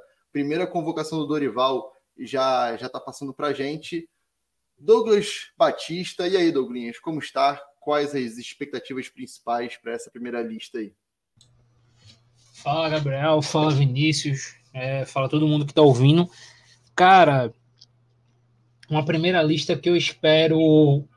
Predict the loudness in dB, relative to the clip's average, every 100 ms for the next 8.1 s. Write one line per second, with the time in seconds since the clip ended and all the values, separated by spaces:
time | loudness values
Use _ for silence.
0 | _ -2 -2 2 4 4 4 4 2 2
1 | 2 0 4 4 4 2 0 0 0 0
2 | 2 0 4 6 6 6 0 0 0 0
3 | -6 _ -20 -20 -20 -20 _ 2 4 6
4 | 8 8 6 2 2 0 0 0 2 2
5 | 4 4 4 2 2 0 2 2 2 2
6 | 2 2 2 2 2 4 6 4 4 2
7 | 0 -2 0 2 2 0 -2 -2 -2 -6